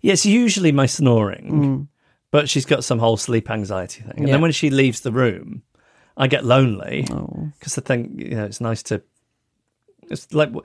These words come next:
Speaker 1: it's one of the reasons, I, I think, and I know not everybody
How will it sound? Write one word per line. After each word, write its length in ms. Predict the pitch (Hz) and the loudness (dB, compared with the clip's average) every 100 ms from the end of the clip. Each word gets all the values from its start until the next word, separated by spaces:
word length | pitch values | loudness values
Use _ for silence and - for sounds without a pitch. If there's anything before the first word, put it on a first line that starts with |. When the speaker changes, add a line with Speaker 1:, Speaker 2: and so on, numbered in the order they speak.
| - | -16
Speaker 1:
it's 120 | - - | -4 0
one 80 | |
of 80 | 240 | 2
the 80 | 175 | 4
reasons, 420 | 185 151 139 - - | 4 2 -2 -6 -2
I, 140 | 185 202 - 110 | -2 -2 -6 -4
I 180 | 196 262 | 2 2
think, 300 | 190 131 113 | 2 -4 0
and 120 | 147 | 2
I 100 | 170 | 4
know 200 | 175 175 | 6 4
not 160 | 165 151 | 4 0
everybody 500 | 131 131 123 120 | -2 -4 -2 -4